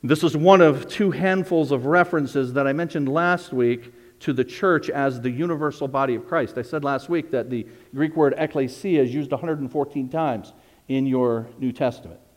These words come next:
A few times it's just used generally of any gathering of any people, not of God's people in particular.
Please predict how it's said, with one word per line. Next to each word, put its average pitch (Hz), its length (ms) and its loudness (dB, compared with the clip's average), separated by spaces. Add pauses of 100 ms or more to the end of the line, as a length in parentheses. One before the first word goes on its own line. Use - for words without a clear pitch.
(580)
A - 60 -6
few 240 180 0
times 160 320 0
it's 139 160 -10
just 180 240 -2
used 165 260 -4
generally 143 520 0
of 117 180 -2
any 160 160 -4
gathering 151 600 0
of 123 140 -4
any 156 200 -4
people, 107 360 -8
not 127 380 -4
of 113 300 -6
God's 131 280 -2
people 123 320 -8
in 110 120 -10
particular. 113 520 -10